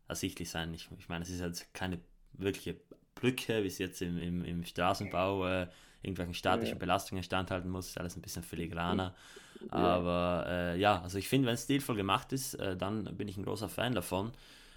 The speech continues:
Speaker 1: Aber du machst ja nicht nur, ähm, Skelettierungen, sondern auch Gravuren, wie ich, äh, auf deinem Modell Z B M gesehen habe.
Speaker 2: Genau. Das, die Gravur auf der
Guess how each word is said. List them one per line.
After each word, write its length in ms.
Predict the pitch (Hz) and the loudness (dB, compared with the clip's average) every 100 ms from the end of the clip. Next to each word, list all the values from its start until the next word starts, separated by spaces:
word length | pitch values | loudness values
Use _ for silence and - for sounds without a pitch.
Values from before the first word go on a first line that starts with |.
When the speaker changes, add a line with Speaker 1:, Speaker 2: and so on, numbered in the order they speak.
| - | -2
Speaker 1:
Aber 320 | 92 104 123 113 | 6 8 8 4
du 80 | 101 | 4
machst 280 | 107 - | 4 4
ja 100 | 104 | -2
nicht 440 | 101 117 127 - - | 0 0 0 -2 -6
nur, 500 | 101 107 110 104 90 | -2 2 2 0 0
ähm, 720 | 90 92 90 90 87 85 87 - | 0 0 0 -2 0 -2 -4 -6
Skelettierungen, 720 | - 101 92 101 104 104 104 | -4 -2 -2 0 0 0 -2
sondern 460 | 95 - 98 95 92 | -4 -4 -2 -2 -4
auch 500 | - 87 95 92 - - | -2 0 0 -2 -12 -10
Gravuren, 640 | 92 90 87 95 110 92 80 | -4 -2 -2 0 0 0 0
wie 80 | 92 | -2
ich, 180 | 85 87 | -2 -4
äh, 40 | 87 85 | -2 0
auf 240 | 87 87 | -2 -2
deinem 360 | 90 87 85 85 | -4 -2 -2 -2
Modell 360 | 82 85 87 | -2 -2 -2
Z 300 | - 92 - - - | -4 -6 -6 -14 -10
B 140 | - 85 | -6 -4
M 280 | - 90 85 - | -2 -2 -4 -10
gesehen 460 | 87 - 80 73 | -10 -6 -6 -8
habe. 200 | 82 82 - - - - - - - | -10 -12 -14 -20 -20 -20 -20 -18 0
Speaker 2:
Genau. 360 | 131 117 113 - _ _ _ _ - - - - _ _ | 2 4 0 -4 _ _ _ _ -20 -20 -20 -20 _ _
Das, 320 | 113 - - | 0 0 -2
die 120 | - 117 | 2 8
Gravur 480 | 117 123 165 185 | 8 10 8 8
auf 160 | 143 - - | 4 0 4
der 460 | 139 135 131 127 | 6 8 6 4